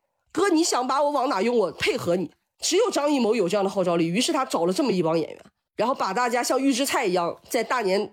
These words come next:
初一放到了全国观众的面前。你能说他们演得不好吗？我觉得不能，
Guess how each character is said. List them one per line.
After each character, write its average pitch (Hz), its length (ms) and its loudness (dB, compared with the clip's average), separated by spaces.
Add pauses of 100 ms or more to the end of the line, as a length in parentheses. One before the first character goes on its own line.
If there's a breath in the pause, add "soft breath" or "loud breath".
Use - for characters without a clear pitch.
(100)
初 - 260 0
一 214 300 0 (240 loud breath)
放 262 240 0
到 190 80 0
了 185 80 0
全 190 240 0
国 190 160 2
观 196 160 0
众 190 160 0
的 160 180 -2
面 196 180 0
前。 - 220 -8 (200)
你 220 140 2
能 240 160 2
说 339 140 2
他 339 120 0
们 311 100 0
演 175 160 0
得 185 60 0
不 277 100 -2
好 139 220 -2
吗？ 160 120 0
我 175 140 2
觉 170 100 2
得 226 80 0
不 240 200 -2
能， 185 220 0